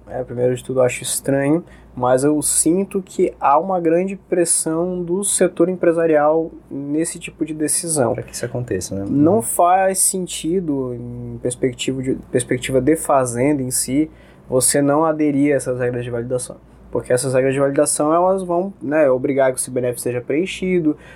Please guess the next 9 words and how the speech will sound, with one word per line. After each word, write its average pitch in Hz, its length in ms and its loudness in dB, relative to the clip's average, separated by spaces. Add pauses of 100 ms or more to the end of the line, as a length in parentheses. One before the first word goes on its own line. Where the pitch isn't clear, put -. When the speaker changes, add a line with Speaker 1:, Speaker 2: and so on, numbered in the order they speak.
(140)
Speaker 1:
No 151 120 0
fim, 185 200 2
pode 190 220 2
acabar 180 320 4
virando 180 220 0
uma 185 100 2
obrigação 180 520 0
que, 202 460 -2 (220)
né, 165 360 2